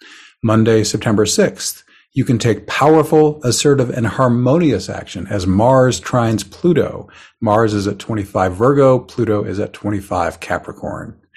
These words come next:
With Mars in Virgo, serving others or doing health-promoting activities receives special support. Also, on September sixth, your relationships can enjoy abundant harmony and joy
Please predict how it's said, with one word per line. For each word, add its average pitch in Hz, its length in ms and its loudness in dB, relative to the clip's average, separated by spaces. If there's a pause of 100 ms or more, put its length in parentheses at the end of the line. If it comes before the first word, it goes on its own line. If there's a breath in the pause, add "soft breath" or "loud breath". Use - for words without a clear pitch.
(300 loud breath)
With 117 120 0
Mars 107 360 4
in 98 120 2
Virgo, 110 720 0
serving 107 400 -2
others 113 440 2
or 147 200 2
doing 104 300 -2
health-promoting 104 800 -6
activities 95 640 -4
receives 101 400 -6
special 98 460 -6
support. - 520 -8 (580 loud breath)
Also, 123 440 2
on 110 160 0
September 104 420 -2
sixth, - 480 -2 (360 loud breath)
your 117 180 2
relationships 113 800 0
can 120 160 -6
enjoy 120 340 -2
abundant 135 560 -2
harmony 92 560 -10
and 123 180 0
joy 127 480 0